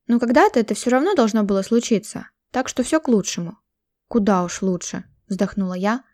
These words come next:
стараясь не зареветь. «Не загоняйся», Даша кивнула в подтверждение своих слов. «Я о своём первом думать забыла»,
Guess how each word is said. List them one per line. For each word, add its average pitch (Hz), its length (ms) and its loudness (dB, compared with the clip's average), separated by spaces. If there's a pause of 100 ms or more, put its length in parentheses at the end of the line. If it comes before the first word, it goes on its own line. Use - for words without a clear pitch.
(100)
стараясь 202 480 0
не 214 100 2
зареветь. 202 600 0 (680)
«Не 311 140 2
загоняйся», 294 800 2 (360)
Даша 262 280 2
кивнула 262 400 4
в - 80 -4
подтверждение 226 580 2
своих 214 280 -2
слов. - 420 -6 (400)
«Я 349 200 4
о 392 40 4
своём 226 300 2
первом 240 400 4
думать 220 300 4
забыла», 208 520 2